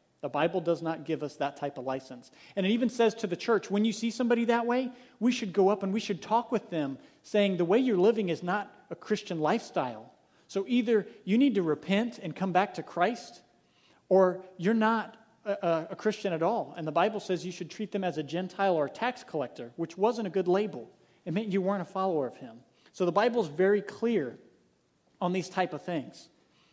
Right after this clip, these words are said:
A third thing that we can glean from this passage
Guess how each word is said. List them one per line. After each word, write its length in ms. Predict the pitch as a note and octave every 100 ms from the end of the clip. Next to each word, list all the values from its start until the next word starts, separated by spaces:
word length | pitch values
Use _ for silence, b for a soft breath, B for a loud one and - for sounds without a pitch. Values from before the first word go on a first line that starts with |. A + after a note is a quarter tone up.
| b b b
A 60 | -
third 280 | G#3 G#3
thing 200 | G#3 F#3+
that 120 | F3 F3+
we 80 |
can 220 | F3 F3 E3+
glean 300 | F3 F#3 F3
from 220 | F3+ E3+
this 160 | E3+
passage 640 | - - F#3 F3 E3+ D3